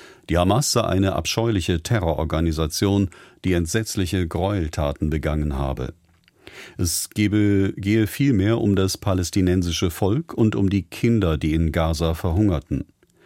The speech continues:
Der Druck auf die israelische Regierung müsse erhöht werden, damit sie Beschränkungen aufhebe und wieder Hilfe nach Gaza gelange.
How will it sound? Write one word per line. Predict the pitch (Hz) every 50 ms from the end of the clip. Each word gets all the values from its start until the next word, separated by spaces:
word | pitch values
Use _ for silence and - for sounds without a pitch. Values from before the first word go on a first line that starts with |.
| - - - - - -
Der | 87 87
Druck | 98 101 139 175 - -
auf | 98 95 -
die | - 101 101
israelische | 101 - 110 92 98 110 117 127 117 - 101 87
Regierung | 90 80 87 107 107 107 92 90
müsse | 98 104 - -
erhöht | 82 85 85 82 117 127 - -
werden, | 80 76 78 80 90 98 92 82 - - - - - -
damit | - 92 95 98 101 -
sie | - 107 104 101
Beschränkungen | 98 87 90 87 - - 101 110 127 131 - 107 101 98 95 87
aufhebe | 85 98 110 117 - - 110 104 110 113 135
und | 131 98 95 92 87
wieder | 95 101 98 101 98 98
Hilfe | 92 85 80 101 104 101 98 - - 87 85 85 85 85
nach | 85 85 92 101 104 - -
Gaza | - 85 80 78 69 71 71 67
gelange. | 64 71 73 73 71 71 69 67 50